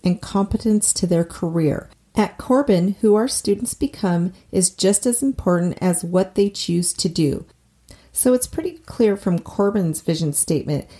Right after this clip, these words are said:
that they're really not just focused on the education of the students, but also the character of the students, who they are. So again, if you're a parent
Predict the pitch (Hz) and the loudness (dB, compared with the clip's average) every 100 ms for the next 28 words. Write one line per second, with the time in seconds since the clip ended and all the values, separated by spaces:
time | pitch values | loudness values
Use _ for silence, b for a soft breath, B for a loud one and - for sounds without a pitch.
0 | B - 196 214 214 262 320 247 220 220 | B 0 4 4 4 2 4 2 2 0
1 | 208 - - 190 214 202 - - 175 175 | -6 -6 0 0 2 -4 -4 0 2 4
2 | 175 - 165 170 - 180 - - 208 - | 0 -4 -2 -2 0 -2 -2 -2 -2 0
3 | 196 170 156 - 165 160 160 - - 180 | 0 0 -2 -2 -2 -2 -2 -4 -2 -4
4 | - 214 247 220 180 - - - 185 185 | 0 2 2 0 -2 -8 -10 -2 -2 0
5 | 170 160 - - 156 151 - - b b | -4 -6 -6 -6 -6 -6 -6 -10 b b
6 | - 208 202 180 175 170 160 120 85 - | -2 0 2 2 0 2 2 2 -2 -8
7 | B B - 240 220 214 - 185 214 214 | B B 2 4 4 2 0 0 2 2
8 | 180 175 - 190 190 170 - 226 302 294 | 4 2 0 0 0 0 -2 -2 0 2
9 | 165 156 | 2 0